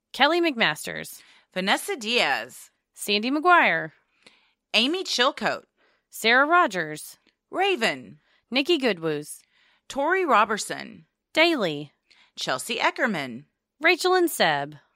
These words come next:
Speaker 2: Amanda Alexander.
Speaker 1: Sarah Campson.
Speaker 2: Philo Doe.
Speaker 1: Aaron Lebsack.
Speaker 2: Ivory.
Speaker 1: Rachel Bierman.
Speaker 2: Bridget McDonald.
Speaker 1: Jessica Laura.
Speaker 2: Susanna Nation.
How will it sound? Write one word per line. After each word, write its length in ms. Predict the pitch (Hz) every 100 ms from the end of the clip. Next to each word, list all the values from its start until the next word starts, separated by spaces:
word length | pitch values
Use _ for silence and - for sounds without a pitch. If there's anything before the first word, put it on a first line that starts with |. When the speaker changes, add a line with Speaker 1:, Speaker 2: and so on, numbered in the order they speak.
| - - - -
Speaker 2:
Amanda 340 | 208 240 349 370
Alexander. 840 | 220 240 240 190 190 196 123 - _ _ _ -
Speaker 1:
Sarah 360 | - 190 202
Campson. 720 | - 359 381 - 190 147 151 - _ _ - - _
Speaker 2:
Philo 340 | - 359 330 233
Doe. 440 | 196 160 127 - - _ _ _ _ _
Speaker 1:
Aaron 360 | 175 180 214 262
Lebsack. 560 | 302 285 - 165 139 - _ _ _ _ _
Speaker 2:
Ivory. 560 | - 370 359 170 - - _ _ _ _ _ _
Speaker 1:
Rachel 380 | 269 330 339 370
Bierman. 540 | 254 196 170 151 156 156 _ _ _ _ -
Speaker 2:
Bridget 360 | 254 254 339
McDonald. 760 | 277 240 180 165 196 104 - - _ _ _ -
Speaker 1:
Jessica 340 | 196 180 262
Laura. 540 | 277 330 294 170 160 - _ - _
Speaker 2:
Susanna 560 | - 190 160 196 269 370
Nation. 680 | 233 214 247 170 85 -